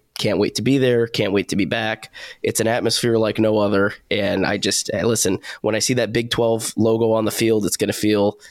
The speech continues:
it's gonna feel real. It's, it's gonna feel real. So I'm, I'm very, very excited, and, uh, hopefully, uh, I, I don't have too much concerns, but hopefully we see a, uh,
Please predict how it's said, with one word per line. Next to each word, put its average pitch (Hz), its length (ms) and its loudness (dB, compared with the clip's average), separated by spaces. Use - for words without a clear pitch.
it's - 100 -6
gonna 123 160 0
feel 139 240 0
real. 123 400 0
It's, - 140 -6
it's - 160 0
gonna 113 160 0
feel 113 200 0
real. 101 280 2
So 101 280 2
I'm, 113 280 0
I'm 110 200 0
very, 107 280 0
very 95 260 2
excited, 92 480 0
and, 92 240 2
uh, 104 260 -2
hopefully, 135 500 2
uh, 120 380 2
I, 117 180 -2
I 110 120 -2
don't 113 260 0
have 107 180 0
too 120 140 2
much 110 260 0
concerns, 107 460 0
but 101 160 0
hopefully 110 320 2
we 104 260 2
see 104 440 2
a, 98 100 0
uh, 92 200 -2